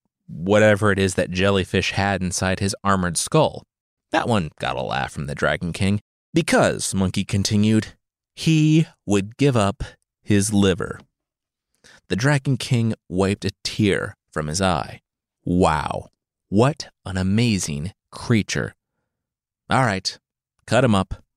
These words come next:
Rabbit stepped back. Unfortunately, since his liver could be used to cure queens, he didn't keep it on his person, or I guess on his rabbit. The Dragon King was confused. Rabbit said, "Yeah, it was in a chest back in his burrow."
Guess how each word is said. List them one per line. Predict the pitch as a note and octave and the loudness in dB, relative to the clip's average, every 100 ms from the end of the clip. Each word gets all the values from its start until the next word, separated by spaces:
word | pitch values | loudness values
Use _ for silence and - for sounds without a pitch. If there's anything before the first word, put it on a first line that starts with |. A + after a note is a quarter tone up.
| _ _ _ _ _ _ | _ _ _ _ _ _
Rabbit | C3+ G#3 - | 0 0 -2
stepped | - C#3 - | -2 -4 -2
back. | G#2+ D2+ - | -2 -2 -2
Unfortunately, | D3 C#3 - - B3 - G#2 C2+ F2+ F#2+ - _ _ | -2 -2 -2 0 0 0 -4 -2 -2 -2 -6 _ _
since | - D#3 D#3 | -4 0 0
his | D#3 A#2 | 0 2
liver | C#3+ G3+ F#3 | 4 4 2
could | - C#3 | 2 0
be | C3 | 2
used | A#2 A#2 A#2+ | 4 4 4
to | - | -2
cure | - - C3 A#2 | -10 -2 0 0
queens, | - - B2+ E3 G#3+ B3+ - - _ _ _ _ | -2 0 4 6 6 2 -4 -8 _ _ _ _
he | C#3 C#3+ | -6 -2
didn't | G#3+ C#4+ A#3 | -2 -2 -6
keep | - B3 - | -4 -2 0
it | G#3 - _ _ _ _ _ | 0 -2 _ _ _ _ _
on | D#3 F#3+ | -2 0
his | D#3+ | 0
person, | - A3+ E3 - - - | 2 2 2 -2 -10 -8
or | D2+ - | -8 -8
I | - | -8
guess | D2 - - | -6 -8 -8
on | - A#2+ | -2 0
his | G#2+ | 2
rabbit. | E3+ F#3 E2+ - - _ _ _ _ | 4 2 0 -10 -20 _ _ _ _
The | - | -12
Dragon | - A#2 D3 E3 A#2+ | -2 2 2 2 0
King | - C3 A2 | 0 0 2
was | G2+ - - - _ | 2 0 -8 -16 _
confused. | G2 G2 A3 A#2 G1+ - - - _ _ | -2 4 4 4 -2 -10 -10 -12 _ _
Rabbit | - A3+ - | -2 0 0
said, | - A2 | -2 0
"Yeah, | F#3+ B3 | -2 -2
it | |
was | G#2 F#3 | -2 0
in | |
a | D3 | 0
chest | - - - | 0 -2 -2
back | F#2+ F2+ | -2 -2
in | G2 | -4
his | - | 0
burrow." | F#3 A#3 C#2+ | 2 4 2